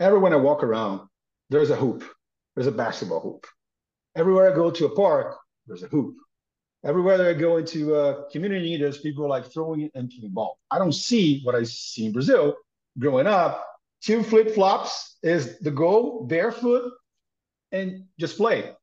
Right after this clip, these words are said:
So one of the reasons that I think, and this I think, but I'm not, don't have your ex-, expertise and experience here, is one of the reasons why I think the soccer is not the thing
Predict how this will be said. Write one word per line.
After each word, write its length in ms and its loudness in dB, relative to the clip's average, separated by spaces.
So 140 -2
one 180 0
of 60 4
the 80 6
reasons 280 2
that 120 2
I 100 0
think, 440 -4
and 100 -8
this 140 -4
I 160 -2
think, 480 -4
but 220 -4
I'm 160 0
not, 360 0
don't 160 0
have 160 0
your 180 2
ex-, 140 -6
expertise 480 -8
and 80 -2
experience 400 -6
here, 240 -4
is 440 -2
one 180 -2
of 60 0
the 40 2
reasons 220 2
why 200 2
I 100 -2
think 420 -8
the 80 -8
soccer 440 -4
is 300 -4
not 340 0
the 140 -4
thing 460 -6